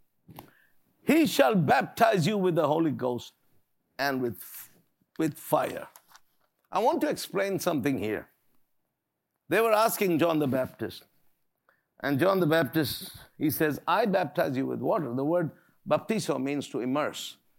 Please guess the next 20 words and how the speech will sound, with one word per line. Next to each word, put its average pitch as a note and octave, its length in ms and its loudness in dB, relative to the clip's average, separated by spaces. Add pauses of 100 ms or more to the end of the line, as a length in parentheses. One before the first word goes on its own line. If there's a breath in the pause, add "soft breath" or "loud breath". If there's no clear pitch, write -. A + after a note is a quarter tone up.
(280)
He C3 120 -4
said, C3 280 -2
"I D3+ 160 0
immerse C#3 580 -2
you C3 320 -2 (600)
in A2+ 260 -6
water. C#3 460 -6 (1120)
But - 420 0 (1700)
there's A#2 200 -4
one F#3 220 0
coming D#3+ 540 0
after C#3 340 -2
me." A2 320 -6 (960)
Then D#3 140 -4
he G#3 80 -2
says, C#3 320 -4
"He's C#3+ 220 0
mightier C#3 500 -2
than F#2 220 -6
I." D2+ 220 -14